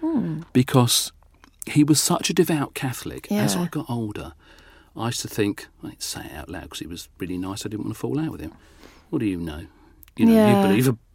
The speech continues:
Speaker 2: virgin gave birth to a child. You know, uh, you believe a man rose from the dead. You know." And also, 'cause he was physically fra-,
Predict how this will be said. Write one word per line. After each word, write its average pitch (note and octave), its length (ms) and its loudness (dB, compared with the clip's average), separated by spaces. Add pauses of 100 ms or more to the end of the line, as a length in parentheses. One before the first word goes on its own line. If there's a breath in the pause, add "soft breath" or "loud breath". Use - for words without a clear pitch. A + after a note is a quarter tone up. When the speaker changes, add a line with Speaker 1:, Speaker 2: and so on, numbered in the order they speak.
Speaker 2:
virgin B2 400 4
gave G#2+ 240 2
birth G#2+ 240 0
to A#2 160 2
a - 20 2 (180)
child. A2 320 4 (380 loud breath)
You C3 80 10
know, F#2+ 220 4 (200)
uh, G#2+ 120 4
you G#2+ 180 6
believe G2 240 2
a G2+ 40 2
man A2 340 2
rose A2 180 2
from A#2+ 140 2
the C3 100 4 (100)
dead. C#3+ 280 -2 (280 loud breath)
You A#2 100 4
know." F#2 200 -2 (300)
And C3+ 160 10
also, C3 440 2 (720)
'cause - 200 6
he A3 80 6
was G3+ 200 6
physically D#3 500 6
fra-, - 420 0